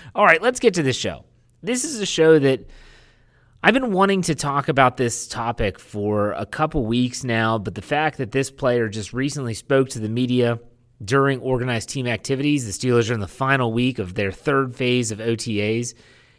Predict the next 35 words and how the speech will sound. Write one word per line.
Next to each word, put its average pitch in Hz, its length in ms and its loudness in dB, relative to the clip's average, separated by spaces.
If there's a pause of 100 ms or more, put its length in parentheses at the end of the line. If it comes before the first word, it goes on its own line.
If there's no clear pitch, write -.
(160)
and 123 300 0
I, 127 160 0
I 117 140 -4
was 120 80 -4
like, 120 100 -4
"Okay, 135 220 0
this 202 180 2
is 202 60 -10
the 160 80 -6
perfect 156 400 0
time. 82 240 -6
This 175 180 -2
is 170 80 -2
the 131 80 0
great, 143 420 0
this 139 160 -4
is 113 60 -4
a 107 80 0
great 135 320 0
time 127 320 -2
to 95 80 -10
talk 120 280 0
about 104 220 -4
this 92 140 -10
player," 101 280 -4
and 120 100 -2
that 151 140 -2
player 139 260 0
would 131 120 0
be 123 120 -2
none 117 180 0
other 120 180 2
than 113 160 0
Mason 110 360 -4
Rudolph. 123 480 -8